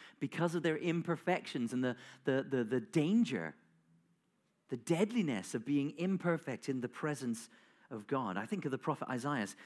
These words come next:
famous vision of God and how he responds to that. He's seen God. What do you think he's gonna go? Like, "Wow, that's amazing. This is super cool. Let me draw, let me sketch it out for you. It's really exciting, people. I have had an amazing experience." No, he says,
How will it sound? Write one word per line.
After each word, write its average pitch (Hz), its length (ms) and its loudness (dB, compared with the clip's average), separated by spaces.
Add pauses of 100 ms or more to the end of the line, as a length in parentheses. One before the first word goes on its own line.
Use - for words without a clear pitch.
(120)
famous 151 560 2 (160)
vision 131 400 2
of 110 100 0
God 131 260 2
and 110 80 0
how 139 320 0 (160)
he 170 200 2
responds 156 540 2
to 156 100 4
that. 101 240 2 (400)
He's 180 180 2
seen 233 300 6
God. 180 280 8
What 147 100 4
do - 20 2
you 175 60 2
think 170 120 2
he's 151 80 0
gonna 139 100 0
go? 151 140 0
Like, 107 200 -2
"Wow, 101 240 2
that's 107 260 -4
amazing. 95 640 -4 (220)
This 151 180 -2
is - 80 -14
super - 400 -4
cool. 117 360 -2 (680)
Let 160 80 2
me 185 60 2
draw, 170 320 4
let 175 140 2
me 202 40 4
sketch - 280 0
it 165 60 0
out 180 220 2
for - 60 -8
you. 104 140 0
It's - 140 -8
really 165 180 2
exciting, 143 420 -2
people. 101 380 -10 (200)
I 120 180 -12
have 87 220 -10
had 87 120 -10
an 85 120 -10
amazing 90 520 -6
experience." 82 360 -14
No, 135 60 0
he 147 80 2
says, 143 240 -2